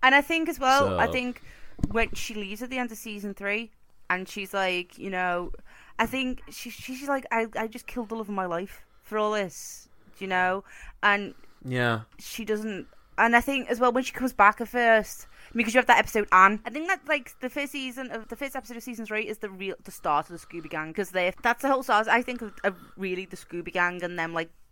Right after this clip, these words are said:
Speaker 1: binding together, and they're kinda like, "We don't really need Buffy 'cause we can do this ourselves, but we kind of need her here." And then I like the way it, it, it wasn't just like, "Oh, she's back and everything's all fine and dandy." Like, there was the repercussions of, like, she left them and that,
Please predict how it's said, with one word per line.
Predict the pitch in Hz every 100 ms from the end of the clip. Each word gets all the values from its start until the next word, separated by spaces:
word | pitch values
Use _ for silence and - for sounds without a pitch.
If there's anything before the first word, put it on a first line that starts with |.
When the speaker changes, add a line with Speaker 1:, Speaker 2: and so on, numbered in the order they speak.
| -
Speaker 1:
binding | - 170 170 160
together, | - 170 170
and | 190
they're | 196 202 202
kinda | 220 226
like, | 220
"We | -
don't | 285 202
really | 240 262
need | 262 269 262
Buffy | 277 - 285 285 302 -
'cause | - 226
we |
can | 220
do | 208
this | 202
ourselves, | 196 - 214 208 208 -
but | 190 175 - -
we | 190
kind | 208 196
of | 180 185 -
need | 196 185 185
her |
here." | 185 180 185
And | 233
then | 240 240 - -
I | 254
like | 262 285
the | 311
way | 302 302 285
it, | 254 247 - -
it, | 226 -
it | 247 247
wasn't | 240 247
just | 240 240
like, | 214 214 -
"Oh, | - 294 285
she's | - 240
back | - 277 269 - 226
and | 220
everything's | 226 233 - - - -
all | 208 202
fine | - 233 226
and | 202
dandy." | 202 208 214 208 196
Like, | 170 175 -
there | 185
was | 180
the | 180
repercussions | 185 196 196 196 208
of, | 185 -
like, | 156 -
she | - 160
left | 160 233 -
them | 220 190 175 170
and | 170
that, | 156